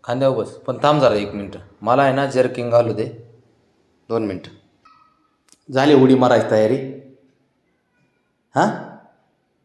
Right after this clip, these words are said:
इतकी वेळ तर म-, नाराज झालता माझ्यावरती. हो रे.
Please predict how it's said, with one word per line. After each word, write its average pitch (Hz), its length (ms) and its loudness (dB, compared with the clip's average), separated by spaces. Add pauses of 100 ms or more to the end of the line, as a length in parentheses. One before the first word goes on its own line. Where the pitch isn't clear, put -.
(440)
इतकी 127 240 -2
वेळ 156 160 4
तर 156 100 4
म-, 135 340 0
नाराज 160 260 4
झालता 113 280 0
माझ्यावरती. 104 520 -4 (1500)
हो 160 100 6
रे. 131 100 4